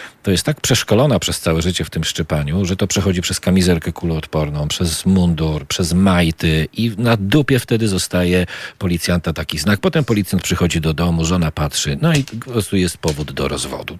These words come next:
Nie o to absolutnie chodzi. Ale do rzeczy. Aktywistka babcia Kasia została zatrzymana przez policję podczas protestu pod Sądem Najwyższym przeciw represjom wobec, e, naszego kolegi redakcyjnego, felietonisty. E, mowa oczywiście o,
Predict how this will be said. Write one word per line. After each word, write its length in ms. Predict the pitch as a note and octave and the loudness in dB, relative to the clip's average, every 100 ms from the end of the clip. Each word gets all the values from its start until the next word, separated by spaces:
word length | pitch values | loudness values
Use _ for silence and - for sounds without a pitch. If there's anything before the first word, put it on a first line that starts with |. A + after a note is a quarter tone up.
| - | 0
Nie 180 | F#3+ G3+ | 4 4
o 60 | |
to 120 | D#3 | 2
absolutnie 460 | B2 - F#2 D#2 D#2 | 0 0 0 0 -2
chodzi. 320 | - - - - - - - - - | -4 -8 -8 -6 -6 -4 -2 -2 -2
Ale 180 | - D#3+ | 2 4
do 120 | C3+ | 4
rzeczy. 280 | F#2+ D#2 - | 2 0 -4
Aktywistka 460 | - - D3+ - D3 | -4 0 0 0 0
babcia 260 | B2 - | 0 0
Kasia 240 | G2 B2+ G#2+ | 0 0 0
została 300 | F#2 A2 G2+ | 0 0 0
zatrzymana 460 | E2+ - F2+ F2+ | 0 -2 0 0
przez 180 | E2+ E2 | -2 -4
policję 360 | - F2 D3 A#2 | -4 -2 -2 -2
podczas 320 | - - E2 | -4 -6 -6
protestu 800 | - - F2 - G2 F#2+ G2+ C#2+ | -4 -2 -2 0 0 2 0 -4
pod 140 | - - | -6 -4
Sądem 300 | - D#2+ F#2 | -2 0 2
Najwyższym 460 | D2 C#2 - - | 0 0 -2 -2
przeciw 360 | A#2+ - G#2+ A#2 | -4 -4 -6 -2
represjom 440 | D3 C2+ - G2+ | -2 0 -2 0
wobec, 360 | D#2+ C#2 F#2 - - - - - | 0 0 -2 -4 -12 -16 -16 -10
e, 280 | E2 D#2 D#2 | -2 2 4
naszego 340 | D#2 - D#2+ | 2 0 -2
kolegi 320 | - E2 D2 D2 | 0 0 0 0
redakcyjnego, 680 | C#2 C#2 - C#2+ C#2 E2 | -2 -4 -4 -2 -2 0
felietonisty. 920 | A#2+ C#2 C#2 B1+ C2 - - A#2 D3 E3 | 0 -2 -2 -4 -4 -4 0 2 2 0
E, 680 | D2+ D2 D2+ D2+ D2+ D2 D2 | 0 0 2 2 0 0 0
mowa 280 | C#2 C#2 D2 | 0 -2 -4
oczywiście 580 | D2 C#2 C2 - - - | -4 -6 -6 -4 -4 -2
o, 400 | C#2 D#2 F2+ | 0 2 2